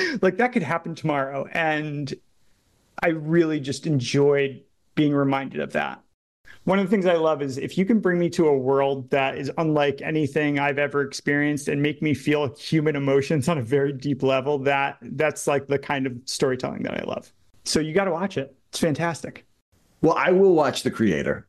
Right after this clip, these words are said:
Speaker 2: I will give it a go. Damn, number one. Wow.
Speaker 1: Number
Speaker 2: I was
Speaker 1: one.
Speaker 2: really hoping. I knew better. I knew better, but I was like, "If there's a world in which we have the same number one,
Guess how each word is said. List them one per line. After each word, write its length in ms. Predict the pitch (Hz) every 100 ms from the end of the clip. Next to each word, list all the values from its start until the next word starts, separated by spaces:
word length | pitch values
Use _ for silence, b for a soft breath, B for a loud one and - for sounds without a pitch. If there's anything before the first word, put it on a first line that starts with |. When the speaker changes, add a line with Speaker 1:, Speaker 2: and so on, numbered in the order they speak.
| -
Speaker 2:
I 120 | 107
will 160 | 127 139
give 200 | 120 120
it 60 |
a 60 | 127
go. 420 | 98 76 76 - _ _ _ _ _ _
Damn, 220 | - - -
number 280 | 110 113 104
one. 400 | 92 85 78 - - - _
Wow. 300 | - 82 82
Speaker 1:
Number 80 | 156
Speaker 2:
I 40 |
was 120 | 139 123
Speaker 1:
one. 80 | 127
Speaker 2:
really 220 | 156 160
hoping. 360 | 139 147 165
I 180 | 156 143
knew 260 | 143 160 240
better. 400 | - 73 104 -
I 40 | 226
knew 220 | 185 139
better, 260 | 80 80
but 100 | 82
I 60 | 82
was 100 | 95
like, 160 | 95 92
"If 140 | -
there's 200 | 104 151
a 40 | 175
world 300 | 110 92 95
in 80 | 82
which 220 | - -
we 80 | 76
have 140 | 71
the 80 | -
same 340 | - 69 85
number 260 | 78 76 78
one, 400 | 62 - -